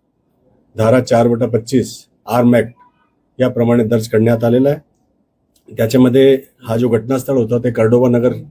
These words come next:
येथे आहे आणि याच्यामध्ये जो व्हिक्टिम आहे ते सुभाष घोडे म्हणून आहे. ते आपले शिर्डी संस्थानमध्ये परमनंट एम्प्लॉई होतं.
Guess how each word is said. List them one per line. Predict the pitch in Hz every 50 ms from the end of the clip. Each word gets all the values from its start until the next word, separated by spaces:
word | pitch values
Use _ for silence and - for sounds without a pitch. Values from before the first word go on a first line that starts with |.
| _ -
येथे | 113 107 127
आहे | 117 107 101 113 - - _ _ _ _ _ _ _ _ _ _ _ _ _ -
आणि | 104 107 117 120 123 123 127 127 123 - _ - -
याच्यामध्ये | 117 113 110 127 123 123 117 123
जो | 117 123 127 123
व्हिक्टिम | 113 110 107 - - 151 127 120
आहे | 104 104 110
ते | 110 123 139 - - _ _ _
सुभाष | - - 117 107 107 113 127 135 139 - - _ _ -
घोडे | - 110 113 120
म्हणून | 113 117 123 123 113
आहे. | 104 107 107 - _ _ _ _ _ _ _ -
ते | 123 120 123
आपले | 123 117 113 113 113 120 123 127 131 - - _ _ _ _ _ _ _ _ -
शिर्डी | - - 120 117 120 127
संस्थानमध्ये | 123 - 120 110 110 - 120 120 117 113 110 107 110 131 - - _ _ _ _ _ -
परमनंट | 120 113 110 113 117 120 120 113
एम्प्लॉई | 110 107 104 104 107 107 107
होतं. | 98 85 - -